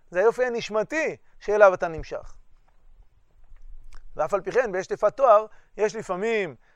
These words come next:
שהוא לוקח אותה לאישה ממש, ואם לא, אם אתה לא רוצה אותה, אז אתה, אז, אה, אסור לך, אז אתה, אתה לא לוקח אותה, כן? אז יש, אה, אתה לוקח אותה, מותר לאדם לבוא עליה פעם אחת במלחמה,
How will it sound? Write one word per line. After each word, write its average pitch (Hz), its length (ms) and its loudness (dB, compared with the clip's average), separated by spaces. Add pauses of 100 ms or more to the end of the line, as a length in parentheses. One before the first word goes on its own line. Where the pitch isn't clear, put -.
שהוא 190 840 0
לוקח 165 260 -4
אותה 170 160 0
לאישה 165 320 -2
ממש, 139 540 -10 (800)
ואם 143 360 -12
לא, 233 340 2
אם 208 80 -4
אתה 196 140 0
לא 339 220 8
רוצה 277 180 2
אותה, 262 540 2
אז 214 160 -10
אתה, 202 680 -4 (300)
אז, 175 380 -14
אה, - 300 -14 (760)
אסור 214 340 -4
לך, 196 100 -2
אז 180 200 0
אתה, 175 240 0 (220)
אתה 185 180 0
לא 220 140 6
לוקח 175 300 2
אותה, 117 200 -16 (120)
כן? 185 200 -8
אז 160 140 -8
יש, 175 200 -8
אה, 165 360 -6 (380)
אתה - 80 -4
לוקח 185 280 2
אותה, 160 360 2 (320)
מותר 185 320 2
לאדם 196 440 6 (340)
לבוא 165 260 4
עליה 190 240 8
פעם 214 260 2
אחת 190 220 0
במלחמה, 165 600 -4